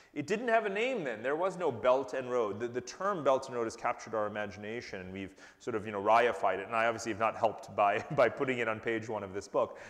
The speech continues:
However, it, it is to say that that's been happening as a natural process. There was no question that as soon as the Soviet Union collapsed, Afro-Eurasia would be reborn.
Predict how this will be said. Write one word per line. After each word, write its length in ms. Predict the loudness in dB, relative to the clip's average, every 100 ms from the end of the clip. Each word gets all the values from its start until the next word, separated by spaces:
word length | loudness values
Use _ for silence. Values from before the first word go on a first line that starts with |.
| -18 0
However, 840 | 6 8 10 10 8 6 4 0 -12 -18 -20 _ -2
it, 200 | -2 -2
it 120 | 0 2
is 200 | 2 0
to 100 | -4
say 340 | 0 4 4
that 180 | 4 0
that's 200 | -4 -4
been 220 | -4 -4
happening 600 | -2 -2 -2 -4 -6 -6
as 140 | -6
a 40 | -6
natural 560 | -6 -6 -6 -6 -8
process. 640 | -8 -6 -6 -8 -18 -18 -8
There 120 | -6
was 160 | -6 -6
no 180 | -4
question 640 | -4 0 -2 -2 -8 -8 -4
that 140 | -4
as 80 | -4
soon 200 | -10 -8
as 100 | -6
the 80 | -8
Soviet 320 | -6 -6 -6
Union 220 | -10 -12
collapsed, 580 | -4 0 0 -2 -8 -18 -20 -20 _ 2
Afro-Eurasia 880 | 4 4 2 2 0 0 -2 -4 -8
would 100 | -8
be 120 | -10
reborn. 520 | -10 -10 -10 -10